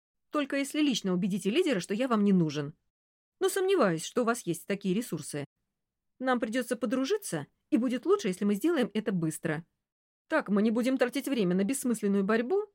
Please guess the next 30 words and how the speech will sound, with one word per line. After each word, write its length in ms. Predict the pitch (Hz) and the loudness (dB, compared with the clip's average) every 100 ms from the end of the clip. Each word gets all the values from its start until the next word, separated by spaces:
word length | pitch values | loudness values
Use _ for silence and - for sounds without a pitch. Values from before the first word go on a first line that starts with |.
| - | -8
и, 60 | |
соответственно, 640 | 196 247 247 415 - 190 180 | 0 0 2 -2 -2 -2 0
быстрее 340 | 202 330 392 | 0 0 0
найдём 320 | 240 190 233 | 2 0 2
убийцу. 560 | 214 175 160 - 165 160 _ _ _ _ _ _ - | 2 0 -2 -2 -4 -6 _ _ _ _ _ _ -6
Считайте, 400 | 320 440 466 202 | 0 0 0 0
я 100 | 196 | 0
ваш 160 | 190 | 0
новый 220 | 240 233 | -2 -2
друг». 380 | 170 170 139 - _ _ _ _ _ _ _ _ _ _ _ | 0 -2 -4 -10 _ _ _ _ _ _ _ _ _ _ _
«У 120 | 311 | -2
меня 300 | 330 349 359 | 0 0 0
нет 320 | 370 208 156 | 0 0 -2
друзей». 560 | 165 170 160 165 151 139 _ _ _ _ _ _ _ _ | -2 -2 0 -2 -2 -6 _ _ _ _ _ _ _ _
Крис 240 | - 214 208 | -6 -4 -4
попытался 500 | 175 196 190 185 180 | -6 -4 -2 -2 -4
сохранить 500 | 185 - 196 202 - | -6 -2 -2 -2 -2
серьёзное 420 | 190 202 190 175 | -2 0 0 0
выражение 500 | 180 196 202 190 165 | 0 -2 0 0 0
лица, 400 | 170 175 330 370 - _ _ | -2 -2 -4 -4 -8 _ _
но 160 | - 285 - | -2 0 2
искорка 420 | 403 - 196 190 | -2 -2 -6 -4
в 40 | |
его 240 | 190 185 180 | -2 -2 -2
карих 260 | 190 175 | 0 0
глазах 460 | 165 170 180 339 - | 0 -2 -2 -4 -4
выдавала 380 | 180 196 175 175 | -2 0 2 2
отношение 560 | 160 - 170 277 294 285 | -2 -4 -8 -6 -8 -8
к 80 | - | -6
происходящему. 840 | 185 - 170 160 139 - 170 - | -6 -4 -6 -6 -8 -10 -12 -14